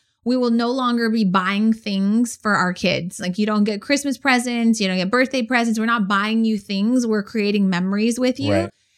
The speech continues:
Speaker 1: And so we Googled, you know, how many countries are there in the world that we haven't seen? A hundred and ninety-five of them. How many can we see between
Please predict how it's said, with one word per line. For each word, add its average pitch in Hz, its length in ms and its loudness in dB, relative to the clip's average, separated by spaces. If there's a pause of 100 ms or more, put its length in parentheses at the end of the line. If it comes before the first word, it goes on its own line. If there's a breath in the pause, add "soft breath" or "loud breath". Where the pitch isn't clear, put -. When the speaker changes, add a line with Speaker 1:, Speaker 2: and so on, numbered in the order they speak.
(120)
Speaker 1:
And 220 200 4
so 220 360 0
we 214 300 0
Googled, 220 640 0
you 208 120 2
know, 165 460 -2 (160)
how 254 200 4
many 262 200 0
countries 220 580 2
are 190 160 0
there 185 200 2
in 185 80 2
the 185 80 2
world 180 400 2
that - 100 -6
we 180 60 0
haven't 180 320 4
seen? 151 280 -4
A 127 60 -4
hundred 214 340 2
and 214 120 0
ninety-five 196 560 0
of 170 120 -10
them. - 300 -12 (300)
How 247 180 2
many 262 220 2
can 247 200 -2
we 240 100 2
see 233 320 0
between 202 640 0